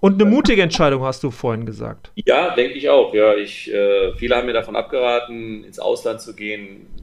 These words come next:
Speaker 2: Dann, äh, natürlich dann auch, äh, November, also kurz vor, vor Wintereinbruch. Ähm, aber, wie gesagt, ich hatte ein sehr gutes Gespräch gehabt, beziehungsweise mehrere Gespräche mit dem Präsidenten und Vereinsverantwortlichen. Ich habe mir das alles vor Ort angeschaut.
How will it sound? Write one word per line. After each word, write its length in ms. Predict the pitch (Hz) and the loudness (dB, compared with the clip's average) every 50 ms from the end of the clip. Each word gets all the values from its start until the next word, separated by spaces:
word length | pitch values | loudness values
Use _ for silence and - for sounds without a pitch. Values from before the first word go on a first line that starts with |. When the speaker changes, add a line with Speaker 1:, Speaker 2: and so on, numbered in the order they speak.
| - - | -10 -6
Speaker 2:
Dann, 300 | - 98 104 107 104 101 | -6 -6 -6 -6 -8 -10
äh, 180 | 95 95 95 | -8 -8 -8
natürlich 380 | 95 95 90 - 110 110 113 110 | -8 -10 -8 -6 -6 -6 -6 -4
dann 180 | - 107 98 92 | -6 -6 -4 -2
auch, 300 | 92 95 92 92 - - | -2 -2 -4 -4 -8 -8
äh, 460 | - 101 98 95 92 90 90 87 87 - _ - - - - - _ _ _ _ _ _ _ - - - _ _ _ | -6 -4 -2 -2 -2 -2 -4 -8 -12 -18 _ -20 -20 -20 -20 -20 _ _ _ _ _ _ _ -18 -18 -18 _ _ _
November, 540 | - 101 95 - 101 104 113 113 123 120 117 | 0 0 4 4 4 4 4 2 2 4 4
also 320 | 110 101 104 104 95 98 | 4 2 0 -2 -4 -6
kurz 320 | - - - 113 117 - | -4 -2 -2 -2 -2 -2
vor, 300 | - - 104 101 101 98 | -2 0 0 0 0 0
vor 200 | 101 101 98 98 | -2 -2 -2 -2
Wintereinbruch. 880 | 98 113 131 127 135 123 98 107 113 117 113 113 107 107 110 107 - - - 117 | -2 -4 -4 -2 -2 -2 -2 -2 -4 -4 -6 -6 -2 -2 -2 -2 -4 -8 -6 -2
Ähm, 760 | 110 104 101 101 98 98 95 98 95 98 95 95 92 92 92 - _ - _ _ - - _ _ _ _ _ _ - _ - _ _ | 2 2 2 2 0 -4 -10 -14 -16 -16 -16 -16 -18 -18 -20 -20 _ -20 _ _ -20 -20 _ _ _ _ _ _ -20 _ -20 _ _
aber, 540 | - 90 98 107 123 139 - - - - _ _ _ _ _ | -4 -2 0 2 2 0 -2 -4 -10 -18 _ _ _ _ _
wie 60 | 104 | -8
gesagt, 260 | 104 104 107 107 - | -4 -4 -4 -4 -6
ich 140 | - - - | -10 -6 -6
hatte 400 | 110 107 110 110 104 104 101 98 98 | -4 -2 0 0 2 2 0 -2 -2
ein 60 | 95 | 0
sehr 160 | 101 110 110 | 0 0 0
gutes 300 | 107 110 107 - 101 - | 0 -4 -12 -14 -16 -14
Gespräch 500 | - 101 - - - 110 110 110 - - | -12 -12 -12 -4 0 0 0 0 0 -2
gehabt, 460 | - 101 92 107 120 - - - - | -4 -2 0 0 0 0 -2 -8 -16
beziehungsweise 520 | - - - 113 113 113 113 104 98 101 95 | -14 -6 -4 -4 0 2 2 2 2 2 0
mehrere 360 | 95 101 107 113 113 117 110 | 0 2 2 2 0 0 -2
Gespräche 680 | - 107 - - - 98 104 110 110 - - 107 101 | -4 -8 -12 -4 0 0 2 2 0 -2 -6 -6 -6
mit 140 | 95 - - | -6 -6 -8
dem 100 | 98 95 | -10 -10
Präsidenten 680 | - - 92 85 92 95 92 95 98 98 117 107 110 113 | -8 -8 -4 -2 -2 0 2 2 2 2 0 -6 -10 -8
und 160 | 101 92 92 | -10 -8 -6
Vereinsverantwortlichen. 1200 | 92 85 92 107 - - - - 101 104 110 117 - 113 107 104 104 107 110 - 113 107 104 101 | -6 -4 -4 -4 -6 -6 -6 -4 -4 -4 -6 -6 -2 0 0 0 0 -2 -8 -8 -10 -12 -14 -14
Ich 120 | 98 95 98 | -10 -6 -6
habe 120 | - - | -6 -6
mir 80 | - 98 | -6 -6
das 140 | 95 - 90 | -8 -8 -6
alles 240 | 92 101 95 - | -6 -6 -6 -4
vor 140 | - - 95 | -2 0 2
Ort 180 | 90 92 95 - | 2 2 2 0
angeschaut. 640 | - 104 113 113 123 - - 104 101 101 98 - | -2 -4 -4 -4 -4 0 2 4 4 4 4 0